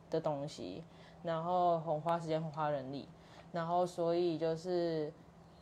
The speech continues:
确实这一件事情它是有一定的困难度的。那我们其实也在想说有什么方法可以来，不是真的去改善，就是，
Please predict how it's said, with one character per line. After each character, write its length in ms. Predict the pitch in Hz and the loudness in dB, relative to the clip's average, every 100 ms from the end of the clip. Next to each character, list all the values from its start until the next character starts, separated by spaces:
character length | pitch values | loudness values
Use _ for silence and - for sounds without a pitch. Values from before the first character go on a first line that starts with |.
| - | -8
确 160 | - 349 | 6 8
实 160 | 247 | 8
这 260 | 208 247 220 | 4 6 6
一 40 | |
件 260 | 202 233 214 | 4 2 2
事 140 | 220 | 0
情 240 | 196 175 156 | -4 -4 -4
它 180 | 175 185 | -2 -4
是 200 | 196 175 | -2 -2
有 260 | 117 71 | 0 -2
一 80 | 170 | -2
定 160 | 185 180 | -2 -2
的 100 | 151 | -2
困 220 | 185 160 | 0 -2
难 180 | 104 131 | -4 -6
度 200 | 160 90 | -6 -6
的。 220 | 53 - | -6 -6
那 340 | 202 202 196 190 - - | -2 0 0 -2 -8 -4
我 100 | 190 | 0
们 180 | 190 190 | 2 2
其 160 | 190 214 | 0 2
实 80 | 226 | 4
也 140 | 185 | 6
在 240 | 190 185 | 8 6
想 240 | 180 170 160 | 6 0 0
说 420 | 185 180 175 190 - - - | 4 6 8 6 2 -18 0
有 140 | 190 190 | 4 6
什 100 | 196 | 6
么 140 | 165 | 4
方 160 | 170 170 | 4 6
法 100 | 151 | 4
可 160 | 180 | 6
以 120 | 170 | 4
来， 360 | 156 135 135 139 160 - - - - - | 6 4 4 0 -2 -16 -20 -20 -12 4
不 140 | 233 | 6
是 220 | 269 269 | 10 10
真 160 | 240 233 | 10 6
的 100 | 202 | 6
去 140 | 220 | 4
改 200 | - 143 | 4 4
善， 280 | 147 185 165 | 6 4 4
就 100 | 165 | 2
是， 300 | 170 175 | 2 2